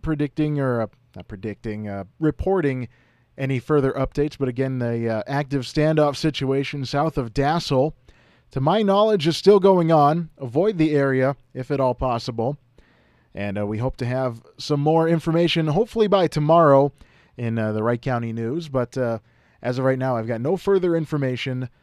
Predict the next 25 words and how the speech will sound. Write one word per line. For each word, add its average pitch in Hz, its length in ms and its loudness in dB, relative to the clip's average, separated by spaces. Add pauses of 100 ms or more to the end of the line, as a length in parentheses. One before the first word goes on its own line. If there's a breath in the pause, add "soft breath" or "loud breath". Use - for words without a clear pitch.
(400)
other 120 200 0
than 117 180 -2
what's 117 180 -4
already 127 240 2
been 120 160 -6
shared 120 320 -4
on 113 100 -6
our 110 80 -8
Facebook 113 520 -10
page. 73 320 -10
So 110 100 -8
go 135 140 -2
check 160 240 -2
that 147 180 6
out 135 220 4
if 123 140 -6
you, 123 180 -2
uh, 110 120 -2 (300 soft breath)
would 131 100 -6
like 143 140 0
some 151 140 2
more 143 180 4
information 127 500 -6
on 117 160 -6
that. 87 320 -12